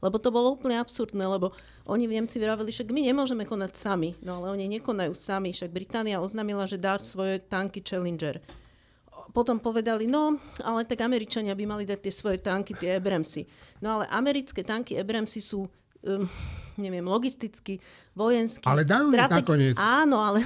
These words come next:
Speaker 1: to bolo vydupané Nemcami, pretože oni nie sú také vhodné pre Ukrajinu a snáď Ukrajina najlepšie vie, čo potrebuje a oni nepýtali Abramsy, pýtali tie Leopardy.
Speaker 2: Ale aj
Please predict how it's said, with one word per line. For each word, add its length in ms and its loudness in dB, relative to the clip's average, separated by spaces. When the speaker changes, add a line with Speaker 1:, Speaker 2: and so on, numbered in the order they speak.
Speaker 1:
to 80 4
bolo 240 4
vydupané 560 0
Nemcami, 600 -2
pretože 360 -2
oni 200 2
nie 160 2
sú 160 -2
také 320 0
vhodné 320 0
pre 160 -4
Ukrajinu 440 -2
a 80 -4
snáď 440 -2
Ukrajina 480 0
najlepšie 560 0
vie, 160 2
čo 160 -8
potrebuje 560 -4
a 120 -4
oni 200 -4
nepýtali 400 -4
Abramsy, 440 -4
pýtali 480 -4
tie 200 -4
Leopardy. 320 -4
Speaker 2:
Ale 160 6
aj 120 6